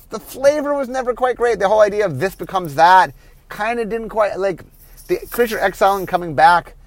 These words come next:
that didn't work really well with making that flavor work, so one of the biggest strikes against Champion, I think. I mean, Champion,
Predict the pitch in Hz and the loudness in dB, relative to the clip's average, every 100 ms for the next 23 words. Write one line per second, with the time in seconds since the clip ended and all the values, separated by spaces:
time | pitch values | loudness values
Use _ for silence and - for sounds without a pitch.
0 | - - 170 190 147 170 196 180 196 180 | -20 -4 -2 -2 0 0 0 0 -2 0
1 | 196 196 175 185 180 165 160 175 175 - | 4 4 8 6 6 2 0 0 -4 0
2 | 180 165 170 170 170 - 135 135 131 - | -2 0 2 2 2 4 6 4 0 -14
3 | - - - - - - - - - - | -20 -20 -20 -20 -20 -20 -20 -20 -20 -20
4 | - - - - - - - - - - | -20 -20 -20 -20 -20 -20 -20 -20 -20 -20
5 | - _ - - - - - - - 180 | -20 _ -20 -20 -20 -20 -20 -20 -16 -2
6 | 233 247 208 202 180 - 170 165 - 139 | 0 2 2 0 0 0 -2 -2 -6 -4
7 | 151 135 - 135 135 123 127 104 139 151 | -4 -6 -6 -6 -6 -8 -8 -8 -8 -8
8 | 208 208 185 147 131 | -6 -4 -4 -8 -12